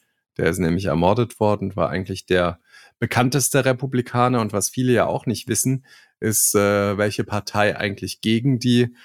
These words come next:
Sklaven war sozusagen, beziehungsweise gegen Sklaverei. Das waren ja gar nicht die Demokraten, sondern es waren die Republikaner. Und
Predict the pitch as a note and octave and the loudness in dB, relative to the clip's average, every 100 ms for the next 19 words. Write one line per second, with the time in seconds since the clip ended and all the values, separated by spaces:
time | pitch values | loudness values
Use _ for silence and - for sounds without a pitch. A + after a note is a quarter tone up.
0 | - - - - G2 A2 B2 C#3 B2+ A#2+ | -20 -8 -6 0 2 4 2 -2 -4 -2
1 | B2 B2 B2 B2 A#2+ B2+ A#2 A2+ A2+ A#2 | -2 0 0 -2 -2 -2 0 2 2 0
2 | G#2 - A2 G#2 - F#2 F#2+ - F2+ A#2 | -2 -2 0 0 0 0 0 0 0 2
3 | A2 - G#2 G#2 G#2+ G2+ G#2 G2+ G2 E2+ | -2 0 0 2 2 2 0 0 -4 -4
4 | F#2 F#2 E2 D#2+ G#2 - G2 F2 E2+ - | -2 -2 0 -2 -2 -8 -4 -2 -4 0
5 | - - B2+ G#2+ F#2+ G2 F#2+ F2 F#2 F#2 | 0 2 0 0 0 0 -2 0 0 -2
6 | - - - - F2 G#2+ G2 F2 G2 - | -4 -6 -6 0 2 2 0 -2 -4 -6